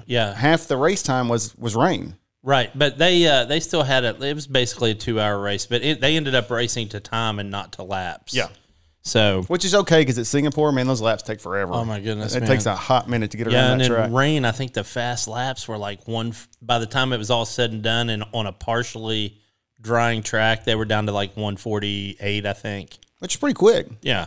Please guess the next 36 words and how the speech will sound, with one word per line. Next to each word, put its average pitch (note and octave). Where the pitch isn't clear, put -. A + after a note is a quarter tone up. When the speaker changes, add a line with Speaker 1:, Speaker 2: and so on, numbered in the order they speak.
Speaker 2:
And D3+
it's E3+
moving E3+
Speaker 1:
So C#3
Speaker 2:
pretty D#3
fast. D#3+
So F3+
I G3+
got F4+
a D4
question. C#3+
As E3+
we're A3
gonna A#3
talk D#3
about C#3+
this B2+
start C3+
and, B2
and B2+
we're B2
talking C3+
about B2
the A#2
G A#2+
P, A#2
one C4
thing D#4+
I G#3+
noticed, D3+
and, D#3
and F3+
this G3+
happens E3
somewhat A#2
regular, A2